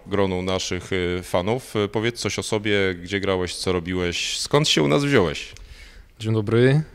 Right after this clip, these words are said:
Speaker 2: jestem Maksym Hladczenko, mam dwadzieścia dwa lata. E, zaczynałem grać w piłkę w Kijowie, e, Obłoń Kijów. Przez dziesięć lat grałem tam w akademii.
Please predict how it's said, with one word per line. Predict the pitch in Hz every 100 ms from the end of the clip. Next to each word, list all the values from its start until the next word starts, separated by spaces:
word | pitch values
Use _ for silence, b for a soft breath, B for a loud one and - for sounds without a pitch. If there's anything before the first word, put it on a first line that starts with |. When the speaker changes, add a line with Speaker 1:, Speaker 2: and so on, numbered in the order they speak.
| - -
Speaker 2:
jestem | 101 101 - 107
Maksym | 107 - 107
Hladczenko, | 110 104 - 107 - 123 147 B B B B -
mam | 101
dwadzieścia | 104 107 107
dwa | 104
lata. | 104 104 107 120 131 - b b b b 101
E, | 98 98 98
zaczynałem | 101 113 110
grać | 107 110 -
w |
piłkę | - 117 110 - 107 101 98 - -
w | 104 95 98 101
Kijowie, | 95 117 107 110 123 120 - - - 101
e, | 98 95 92
Obłoń | 101 110 110
Kijów. | - 110 123 135 - _ _
Przez | - - 101
dziesięć | 101 110
lat | 107 104
grałem | 104 101
tam | 101 101
w |
akademii. | 101 107 104 107 127